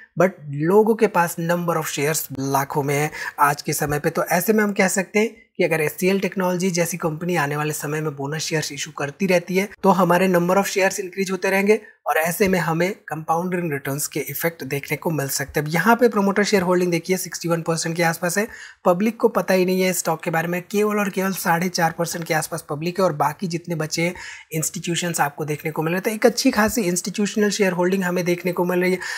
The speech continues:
और साथ ही साथ अगर इसका बोनस ट्रैक रिकॉर्ड देखें तो ट्वेंटी फिफ्टीन में वन is to वन की रेशियो का बोनस शेयर इशू किया था, ट्वेंटी नाइनटीन में वन is to वन की रेशियो का बोनस शेयर इशू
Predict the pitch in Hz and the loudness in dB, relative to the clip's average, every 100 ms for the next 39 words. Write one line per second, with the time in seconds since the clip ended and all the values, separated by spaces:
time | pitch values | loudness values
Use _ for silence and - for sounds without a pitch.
0 | - 160 180 196 196 214 220 220 - - | 0 2 4 6 4 4 2 2 0 2
1 | 180 214 226 - 202 180 202 214 - 196 | 6 8 6 4 4 4 4 2 2 2
2 | 202 185 185 180 175 196 - 170 170 180 | 2 2 2 2 -2 -4 -2 -2 -2 -4
3 | 185 180 196 196 190 185 185 - 185 185 | -4 -2 0 2 2 2 0 -2 0 0
4 | 185 185 180 190 185 185 185 - 190 185 | 2 0 0 -2 0 0 -2 0 0 0
5 | - 180 190 185 208 - - - 175 175 | -4 0 0 2 0 -4 -16 0 0 2
6 | 202 185 170 170 190 190 185 175 175 - | 0 2 2 2 0 2 2 2 0 0
7 | 175 175 180 175 170 175 175 170 175 - | 0 0 0 0 0 -2 -2 -2 -4 -2
8 | 175 170 | -2 -2